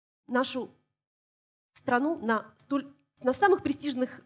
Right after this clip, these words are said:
соревнованиях по робототехнике. Вернувшись в Киев,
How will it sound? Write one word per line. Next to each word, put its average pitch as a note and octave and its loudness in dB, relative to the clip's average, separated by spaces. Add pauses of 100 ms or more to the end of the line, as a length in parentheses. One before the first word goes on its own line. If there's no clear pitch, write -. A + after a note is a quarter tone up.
(120)
соревнованиях A#3+ -2
по A#3 0
робототехнике. A3+ -6 (1500)
Вернувшись D4 0
в - -16
Киев, - -4